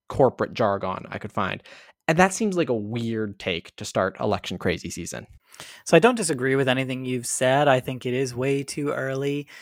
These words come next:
Speaker 2: but I do wanna say two things, maybe just to play devil's advocate a little bit. Uh, the first is, I don't think we should underestimate how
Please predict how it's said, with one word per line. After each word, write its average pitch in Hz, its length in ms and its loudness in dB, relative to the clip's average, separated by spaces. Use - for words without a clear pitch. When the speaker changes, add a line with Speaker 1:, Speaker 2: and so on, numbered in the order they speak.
Speaker 2:
but 156 160 6
I 156 140 10
do 170 200 2
wanna 190 160 6
say 160 160 4
two 147 200 -2
things, 120 340 -4
maybe 127 180 -2
just 123 200 -4
to - 40 -10
play 127 140 -2
devil's 113 280 -2
advocate 117 300 -2
a 107 60 -6
little 107 160 -6
bit. 107 200 -4
Uh, 131 220 2
the 160 160 4
first 220 380 6
is, 110 380 0
I 156 100 2
don't 220 380 6
think 185 120 2
we 170 120 6
should 143 120 4
underestimate 117 960 0
how 120 760 0